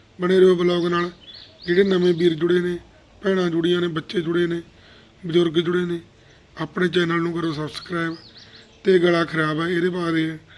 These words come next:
ਮੈਨੂੰ ਦਿਓ ਮਾਫੀ। ਬਣੇ ਰਹੋ ਬਲੌਗ ਨਾਲ, ਧੰਨਵਾਦ ਜੀ, ਮਿਲਦੇ ਹਾਂ ਜੋ। ਸਿੱਟਣ ਜਾ ਰਹੇ ਨੇ, ਦੋ ਬੱਚੇ ਨੇ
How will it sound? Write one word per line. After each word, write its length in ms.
ਮੈਨੂੰ 260
ਦਿਓ 160
ਮਾਫੀ। 480
ਬਣੇ 180
ਰਹੋ 140
ਬਲੌਗ 280
ਨਾਲ, 160
ਧੰਨਵਾਦ 480
ਜੀ, 140
ਮਿਲਦੇ 320
ਹਾਂ 120
ਜੋ। 80
ਸਿੱਟਣ 300
ਜਾ 220
ਰਹੇ 180
ਨੇ, 120
ਦੋ 300
ਬੱਚੇ 360
ਨੇ 160